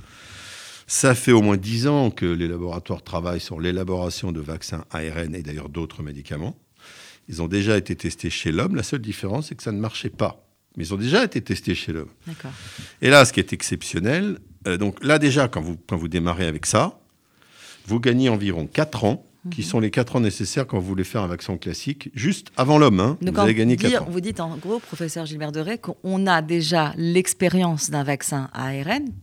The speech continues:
Speaker 2: contrairement à ce qu'on peut entendre, hein, parce
Speaker 1: Absolument.
Speaker 2: que souvent on entend, mais c'est très nouveau, et donc finalement ça crée, ça peut créer une espèce de panique.
Speaker 1: Absolument.
Speaker 2: Déjà qu'on a,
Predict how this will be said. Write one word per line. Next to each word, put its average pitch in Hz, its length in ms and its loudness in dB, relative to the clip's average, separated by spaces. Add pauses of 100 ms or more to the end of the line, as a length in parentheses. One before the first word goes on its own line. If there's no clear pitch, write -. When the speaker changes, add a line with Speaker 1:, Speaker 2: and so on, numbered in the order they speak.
(160)
Speaker 2:
contrairement 156 380 -6
à 165 40 -2
ce - 60 -8
qu'on 170 100 -10
peut 185 160 -6
entendre, 185 360 -4
hein, 165 60 -6
parce - 140 -4
Speaker 1:
Absolument. - 220 2
Speaker 2:
que - 40 -2
souvent 185 320 0
on 165 100 -4
entend, 196 340 -4 (360)
mais 151 120 -6
c'est 165 120 -4
très 175 200 -2
nouveau, 202 480 -2
et 175 100 -4
donc 175 140 -4
finalement 180 400 -4
ça 185 160 -4
crée, 294 200 -6
ça 196 120 -6
peut 240 120 -8
créer 180 360 -4
une 165 100 -4
espèce 160 280 -6
de 151 80 -6
panique. 165 240 0 (100)
Speaker 1:
Absolument. 156 180 -4 (180)
Speaker 2:
Déjà 160 180 -4
qu'on 170 160 -4
a, 147 160 0